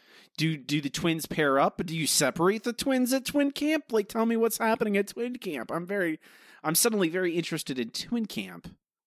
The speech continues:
Well, they, they do speak their secret twin language for a bit, which is just gibberish.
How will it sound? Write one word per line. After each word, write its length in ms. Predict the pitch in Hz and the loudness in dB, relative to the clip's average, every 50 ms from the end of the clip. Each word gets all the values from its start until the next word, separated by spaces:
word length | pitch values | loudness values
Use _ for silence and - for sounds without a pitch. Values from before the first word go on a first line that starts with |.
| _ _ - | _ _ -12
Well, 240 | - 120 117 110 98 95 98 _ 101 113 | -6 -6 -6 -6 -6 _ -20 _ _ -8
they, 200 | 139 131 120 113 107 - - | -4 -2 -2 -2 -4 -8 -4
they 140 | 123 135 139 | -2 -2 0
do 200 | 143 175 185 170 | 2 2 0 2
speak 360 | 156 - - - 170 160 - | 0 -2 -2 -4 -6 -8 -4
their 120 | - 135 120 | -4 -4 -2
secret 380 | - - - 151 131 120 - - | 0 0 0 0 -2 -4 -6 -4
twin 240 | - - 143 127 | -4 -4 -2 -2
language 460 | 117 104 101 101 101 101 101 101 - - | -4 -6 -6 -6 -6 -6 -6 -8 -10 -8
for 140 | - 104 101 | -6 -4 -4
a 60 | 101 | -4
bit, 260 | 101 101 95 107 107 _ _ _ _ - | -4 -6 -6 -6 -8 _ _ _ _ -14
which 140 | - - 120 | -12 -10 -10
is 100 | 107 - | -10 -10
just 200 | - 107 - - | -10 -12 -10 -4
gibberish. 460 | 110 110 104 98 95 98 113 - | -4 -4 -4 -4 -6 -6 -6 -8